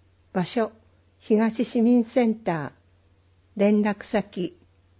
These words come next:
高橋。電話、零八零一零四一九六六八。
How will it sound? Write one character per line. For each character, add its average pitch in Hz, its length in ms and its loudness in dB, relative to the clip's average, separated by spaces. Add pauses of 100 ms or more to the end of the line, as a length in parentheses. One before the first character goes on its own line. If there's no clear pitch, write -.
高 208 280 -2
橋。 180 380 -8 (840)
電 196 320 2
話、 170 200 -6 (520)
零 233 220 4
八 220 400 -6
零 170 340 -4 (360)
一 208 300 -6
零 226 320 2
四 180 320 -2
一 175 340 -10 (440)
九 247 280 0
六 233 280 0
六 165 280 -2
八。 - 400 -12